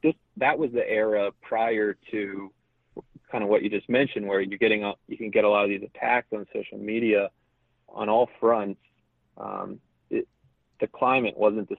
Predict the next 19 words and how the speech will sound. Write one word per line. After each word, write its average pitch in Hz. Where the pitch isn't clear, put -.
same 113
back 95
then. 95
And 98
I 104
can 107
guarantee 104
you, 101
let's 95
say 101
if 98
Tiger 101
this 110
year 101
has 104
a, 95
a 110
legal 110
drop 101